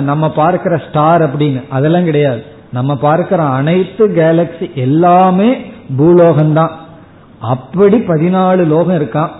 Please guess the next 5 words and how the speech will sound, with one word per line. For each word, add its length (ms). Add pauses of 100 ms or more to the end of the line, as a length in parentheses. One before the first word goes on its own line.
மற்ற 500
பதிமூணு 680
லோகங்கள் 580
எல்லாம் 380 (460)
சாஸ்திரேன 880